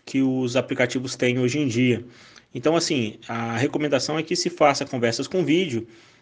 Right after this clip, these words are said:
somente quando se estiver nas redes Wi-Fi,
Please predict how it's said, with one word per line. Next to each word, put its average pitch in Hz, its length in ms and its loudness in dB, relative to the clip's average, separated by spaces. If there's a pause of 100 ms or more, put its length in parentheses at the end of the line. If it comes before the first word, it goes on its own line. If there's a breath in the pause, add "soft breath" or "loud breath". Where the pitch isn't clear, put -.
(120)
somente 170 580 4
quando 170 220 -4
se 175 140 0
estiver 151 340 0
nas 139 160 -4
redes 123 260 -2
Wi-Fi, 160 480 2